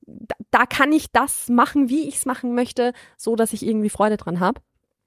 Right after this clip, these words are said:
Und wenn du diesen Moment nie hast, den du dir immer denkst, „Ja, ich muss ja auf Instagram posten und ich muss ja in der Story“ und so weiter und so fort, wenn das jeden Tag wieder so ist, dann, ähm,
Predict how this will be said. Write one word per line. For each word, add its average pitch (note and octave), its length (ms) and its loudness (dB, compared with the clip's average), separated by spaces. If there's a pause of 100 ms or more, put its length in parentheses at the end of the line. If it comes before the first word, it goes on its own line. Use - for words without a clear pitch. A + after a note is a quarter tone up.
(300)
Und A#3 140 6
wenn B3+ 120 4
du C#4+ 100 4
diesen B3 300 0
Moment C4 320 2
nie D#4 280 4
hast, A3+ 240 2
den A3 80 2
du G#3+ 60 0
dir - 140 -6
immer D4 180 4
denkst, B3+ 220 2
„Ja, A3 60 0
ich - 160 -8
muss A3+ 360 -2
ja G3+ 260 0 (100)
auf - 180 -4
Instagram G3 400 2
posten G3 320 2
und G3 60 -8
ich - 80 -20
muss B3 340 4
ja G#3+ 120 4
in G#3 100 0
der G3 80 0
Story“ F#3 420 -2
und A3 120 -2
so G3+ 100 -4
weiter F#3+ 200 2
und F#3+ 40 -2
so F#3 80 -6
fort, G#3+ 280 2 (800)
wenn A3 100 2
das A3 140 0
jeden D4 340 4
Tag C#4 220 0
wieder C4+ 240 6
so - 120 -4
ist, G3+ 440 -2
dann, G3 380 0
ähm, F#3 500 -4